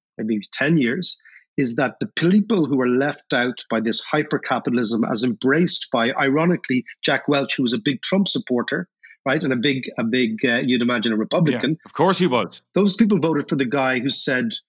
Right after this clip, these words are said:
Speaker 1: you know, "Take back control, drain the swamp, make America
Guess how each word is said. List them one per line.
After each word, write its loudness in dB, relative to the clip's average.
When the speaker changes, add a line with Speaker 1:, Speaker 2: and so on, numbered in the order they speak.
Speaker 1:
you 2
know, -2
"Take -4
back -4
control, 0
drain 0
the 0
swamp, -2
make 0
America 0